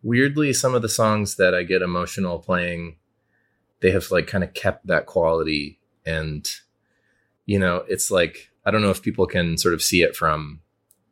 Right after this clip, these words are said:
the audience, but there are songs where, like, I'll start the song and I'm like, "Oh no, what if I, <laughs> what if I, like,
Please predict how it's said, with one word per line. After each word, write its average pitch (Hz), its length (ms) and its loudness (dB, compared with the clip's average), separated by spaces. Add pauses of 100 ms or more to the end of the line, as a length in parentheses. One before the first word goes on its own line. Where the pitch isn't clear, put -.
(480)
the 76 400 0 (160)
audience, 87 480 0
but 80 160 -6
there 90 140 0
are 92 320 0
songs 85 480 2
where, 85 120 2
like, 78 200 0
I'll 85 80 2
start 82 320 4
the 80 60 -8
song 80 320 -2
and 78 80 -10
I'm 80 120 -12
like, 76 280 -12
"Oh 80 80 -12
no, 76 420 -14
what 82 120 -10
if 82 140 -4
I, 95 240 0 (340)
<laughs> - 420 -18
what 123 100 4
if 117 140 0
I, 104 340 0
like, 90 380 -4